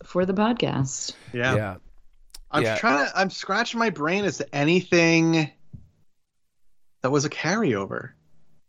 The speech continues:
Speaker 2: 'Cause even, even Ewoks Movie Two, the creatures they ride on, we see again, um, in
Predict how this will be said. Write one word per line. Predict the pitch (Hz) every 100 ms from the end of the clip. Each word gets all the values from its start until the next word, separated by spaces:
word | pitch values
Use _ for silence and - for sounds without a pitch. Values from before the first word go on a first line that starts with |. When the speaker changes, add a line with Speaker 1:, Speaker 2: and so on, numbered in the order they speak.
| _
Speaker 2:
'Cause | - 196
even, | 247 254 294 269 226
even | 247 311 311 294 _ _ - - -
Ewoks | 240 262 247 240 -
Movie | 190 220 226 220
Two, | 185 - - 285 226 143 139 185 _ - - - _ _ - -
the | 160
creatures | - - 233 233 196
they | 175 175
ride | 156 170 277 240
on, | 143 127 127
we | 123
see | - 139 120
again, | 113 110 90 - _ - - - _ _ _ _ _
um, | 160 151 151 147 160
in | 170 143 139 139 135 135 127